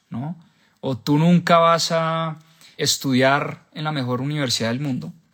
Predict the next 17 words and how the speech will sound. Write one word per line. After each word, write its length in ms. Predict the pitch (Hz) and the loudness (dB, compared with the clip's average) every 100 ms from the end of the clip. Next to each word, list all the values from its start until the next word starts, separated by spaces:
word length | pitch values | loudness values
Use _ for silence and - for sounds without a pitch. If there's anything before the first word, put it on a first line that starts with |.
| _ | _
O 160 | 196 - | 0 2
como 220 | 190 175 | 0 2
le 100 | 170 | 2
decían 380 | 156 - 170 202 | 4 2 4 4
a 100 | 202 | 4
José 560 | - 196 180 180 185 - _ _ _ _ _ | 4 6 4 2 -4 -12 _ _ _ _ _
en 140 | 135 | -6
el 120 | 127 | -4
último 420 | 139 135 180 185 185 | -4 -4 -2 -2 0
capítulo 480 | 143 143 131 165 | -2 -2 -4 -2
del 140 | 175 143 | 0 2
libro, 360 | 135 127 135 143 _ _ _ _ | 0 0 -4 -10 _ _ _ _
como 240 | 143 139 | 0 4
le 80 | 143 | 4
decían 340 | 139 - 170 | 4 2 2
a 80 | 185 | 2
José 520 | 120 165 156 - 170 | 2 2 2 2 -4